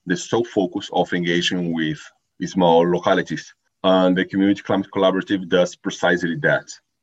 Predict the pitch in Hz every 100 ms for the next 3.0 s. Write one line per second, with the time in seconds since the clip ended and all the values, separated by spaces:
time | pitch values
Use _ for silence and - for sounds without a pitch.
0 | 120 110 107 101 101 98 - 95 110 -
1 | 95 92 - 92 90 87 90 90 87 98
2 | 90 90 82 80 73 107 107 85 82 87